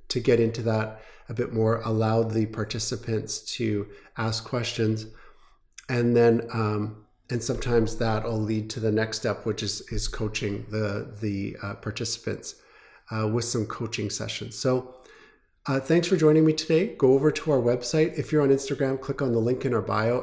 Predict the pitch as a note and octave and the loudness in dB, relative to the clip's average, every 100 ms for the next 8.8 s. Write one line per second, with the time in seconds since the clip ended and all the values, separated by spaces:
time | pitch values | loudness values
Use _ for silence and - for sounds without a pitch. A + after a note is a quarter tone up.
0 | - A2 G#2+ G#2 G#2 G#2 A2 G3 - - | 0 0 0 -2 -4 -4 -2 -2 -6 -14
1 | _ _ - - A2+ A2 A2+ A2 G#2 - | _ _ -20 -12 -4 -2 0 0 0 -4
2 | G#2+ - - - - - - _ - A#2 | -4 -4 -2 -4 -4 -18 -20 _ -6 -6
3 | A2+ A2 G#2+ - B2+ B2+ A#2+ G#2+ G2 - | 0 0 0 0 2 4 4 2 0 -2
4 | A#2 A#2 A#2+ A2+ A2+ C3 - - A#2 A#2 | -2 -2 -4 -4 -2 -2 -2 2 4 4
5 | - G#2+ G2+ B2+ A#2 A#2 A#2 - - A#2+ | 0 -4 -2 0 2 2 0 -6 -8 -6
6 | A#2 G#2+ G2+ G#2 G#2 A2 - - - A2+ | -2 0 0 -2 -2 -4 -16 -16 -6 0
7 | A2+ G#2+ A2 A2 - A#2 G#2 F#2+ G2+ G2+ | 2 2 2 0 -2 -2 -2 -2 -4 -4
8 | G2+ A2+ A#2 - A#2+ - B2 A2+ | -4 -4 -4 -4 -6 -4 -6 -6